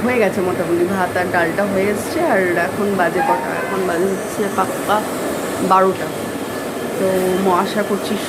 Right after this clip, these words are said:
সব কিছুই হয়ে যাবে। আজকে ফুলও এনে ফেলেছি, ওটা আর আপনাদের দেখাতে পারিনি সকালবেলা একটু তাড়াহুড়োতে। তো স্নান করে পুজো দিয়ে দেবো, আর একটার মধ্যে স-, ভাবছি সব কিছু করে ফেলবো আজকে,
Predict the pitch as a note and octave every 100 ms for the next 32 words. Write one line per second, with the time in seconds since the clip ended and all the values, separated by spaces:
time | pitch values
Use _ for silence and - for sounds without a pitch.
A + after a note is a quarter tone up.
0 | - G#3 - A#3 A#3+ A#3 G3+ F#3+ F3+ E3
1 | - - - - - - - G3 G3 G3
2 | F#3 F3+ G3 G#3 G#3+ G#3+ A3 G3 F#3+ G#3
3 | F#3+ G3 A#3 A3+ G3+ F#3 F3+ - F#3 G3
4 | F#3 E3+ G3 G3 F#3+ F#3+ F#3+ F#3+ G3 F#3
5 | F3+ F#3 F3 - F#3 E3+ F3+ F#3 F#3+ F#3
6 | B3 - - - - - - - - -
7 | - - - G3 G3 F#3+ F#3 F#3 - -
8 | - - G3+ F#3 F#3+ G3+ G#3+ C#4 - F3+
9 | F#3 F#3 G3+ G3+ G#3 C#4 G3 - - -
10 | - - F3+ D#3+ - - F#3+ F#3+ F3 F#3
11 | - - - - E3+ D#3+ D#3+ - F#3+ F#3
12 | F#3+ - G#3 - G3+ F3+ - G3 G3 F#3+
13 | F3 F3+ F3 - -